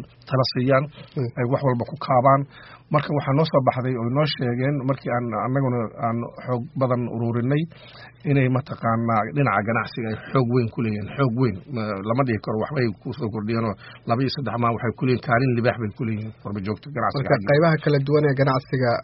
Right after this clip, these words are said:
Speaker 2: way ka
Speaker 1: Qaybaha
Speaker 2: dhex
Speaker 1: kala duwan.
Speaker 2: muuqdaan.
Speaker 1: Exactly, ha, exactly.
Speaker 2: Waayahay. Dhinaca bulshada, een, ma yihiin dad, eh, dhex gala, eh, dee bulshada inteeda kale, mise waa dad uun si gaara iyagu ugu kulma meelo cayiman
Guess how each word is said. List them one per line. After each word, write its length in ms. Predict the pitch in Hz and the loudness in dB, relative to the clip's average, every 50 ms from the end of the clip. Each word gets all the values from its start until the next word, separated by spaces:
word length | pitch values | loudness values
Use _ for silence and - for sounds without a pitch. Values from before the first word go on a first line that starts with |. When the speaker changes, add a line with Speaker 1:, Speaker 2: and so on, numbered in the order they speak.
| - - - | -6 -10 -6
Speaker 2:
way 100 | - 135 | 0 2
ka 0 | |
Speaker 1:
Qaybaha 220 | 127 120 113 117 - | 2 4 4 4 4
Speaker 2:
dhex 120 | 120 113 | 4 2
Speaker 1:
kala 0 | |
duwan. 100 | 104 120 | 2 0
Speaker 2:
muuqdaan. 260 | 117 110 107 104 107 127 | 0 0 -2 -2 0 0
Speaker 1:
Exactly, 480 | 117 110 110 127 113 - - 117 113 | 0 4 6 4 4 4 2 -4 -2
ha, 140 | 104 107 104 98 101 - - - | 0 2 0 0 0 -4 -12 -14
exactly. 480 | - 104 104 107 113 107 - - 95 101 - - - - - - - | -10 -4 -2 0 0 0 -2 -6 -10 -12 -12 -18 -20 -20 -12 -4 0
Speaker 2:
Waayahay. 320 | 160 151 143 131 117 117 - - - - - - - - | 2 4 4 4 2 0 -4 -10 -14 -16 -16 -18 -16 2
Dhinaca 320 | - 190 233 220 180 196 196 | 6 8 8 8 6 4 2
bulshada, 520 | 170 190 180 147 - - 214 190 185 170 160 - - | 2 2 2 2 2 2 2 4 4 4 4 4 4
een, 220 | 151 151 143 143 - | 6 6 6 4 4
ma 140 | 147 160 190 | 4 4 6
yihiin 400 | 190 185 170 147 165 160 151 139 135 | 6 6 4 4 4 4 4 4 4
dad, 240 | 143 156 156 147 143 - - - | 4 2 2 2 0 -4 -2 0
eh, 240 | 117 131 127 - - | 0 2 2 2 0
dhex 220 | - 156 160 - - 143 | 0 0 0 0 0 0
gala, 300 | 139 147 139 131 135 139 135 - | 0 2 2 4 6 6 4 4
eh, 160 | - 107 117 | 2 0 -2
dee 180 | 120 135 135 123 | -2 -2 -2 -2
bulshada 420 | 123 135 135 - - 156 143 139 | 0 -2 -2 -2 0 0 0 2
inteeda 420 | - 139 143 135 - 135 123 131 135 | 2 0 0 0 2 2 2 2 0
kale, 320 | - - - 127 113 123 143 143 - - - - - - - - | 0 0 0 2 4 4 2 2 0 -6 -16 -16 -16 -18 -12 -4
mise 380 | - 139 143 139 - - 165 165 160 | 0 0 2 2 2 4 4 6 6
waa 200 | 156 151 143 143 | 8 6 6 4
dad 200 | 147 156 156 160 | 4 2 2 4
uun 320 | - 156 147 147 143 139 139 110 | 4 4 4 4 4 4 2 0
si 180 | - - - 151 | 0 2 2 2
gaara 340 | 143 156 156 143 139 139 135 | 4 4 4 6 6 6 4
iyagu 380 | 127 135 135 143 139 131 135 131 123 - | 4 4 4 4 4 4 2 2 2 2
ugu 180 | 127 131 147 143 | 2 0 0 0
kulma 400 | - - 139 131 127 131 131 131 135 - - - - - - - | 0 0 2 2 4 4 4 4 2 0 -4 -14 -18 -18 -18 -6
meelo 280 | - 127 127 135 143 | -2 0 2 4 4
cayiman 500 | 123 123 131 131 127 131 127 131 135 135 | 2 2 2 2 2 4 4 4 4 2